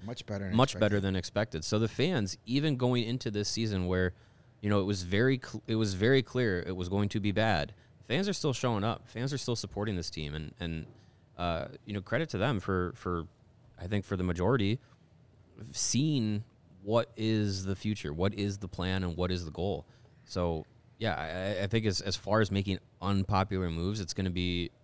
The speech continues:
Speaker 2: a short-term, uh, setback, maybe, for long-term gains.
Speaker 1: Yeah, there's an old saying that I, uh, from the great legendary pro wrestling announcer Jim Ross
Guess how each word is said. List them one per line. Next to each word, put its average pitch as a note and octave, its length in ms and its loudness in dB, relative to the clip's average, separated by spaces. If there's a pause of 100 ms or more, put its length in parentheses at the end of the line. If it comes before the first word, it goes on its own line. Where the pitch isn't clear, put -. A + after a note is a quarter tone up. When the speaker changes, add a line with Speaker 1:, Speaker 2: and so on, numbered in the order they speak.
(120)
Speaker 2:
a E2 80 -10
short-term, F2+ 800 -4 (720)
uh, E2 400 2 (120)
setback, F#2 800 -2
maybe, F#2+ 500 0 (520)
for F2+ 420 -2 (400)
long-term F#2+ 540 -2
gains. E2+ 520 -8 (140)
Speaker 1:
Yeah, A#2+ 160 -10 (100)
there's A#2+ 180 -2
an C#3 80 2
old C#3+ 160 -2
saying A#2 420 2
that G#2+ 220 -2
I, G#2+ 140 -4
uh, F2+ 460 -4 (720)
from G2+ 220 -8
the F2+ 60 -8
great A2 500 -4 (180)
legendary G#2 640 4
pro - 320 2
wrestling G#2 460 2
announcer G2+ 360 0
Jim F#2+ 260 -2
Ross F#2+ 400 -2